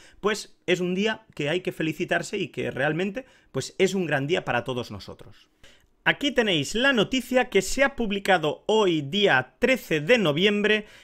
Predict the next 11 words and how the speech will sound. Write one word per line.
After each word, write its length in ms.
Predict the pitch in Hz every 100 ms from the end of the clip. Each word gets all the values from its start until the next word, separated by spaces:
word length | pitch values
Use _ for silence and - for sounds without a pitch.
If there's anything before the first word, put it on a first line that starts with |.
| _
en 320 | 185 202 208 -
el 260 | 165 151
periódico 600 | 175 180 202 170 - 131
Cinco 580 | - - 254 240 214 175
Días, 540 | 190 208 214 214 208
que 640 | - 160 175 180 180 151 165
es 200 | 165 120
del 200 | 127 123
grupo 460 | 135 143 165 170 -
El 220 | 113 101
País. 480 | 92 98 107 -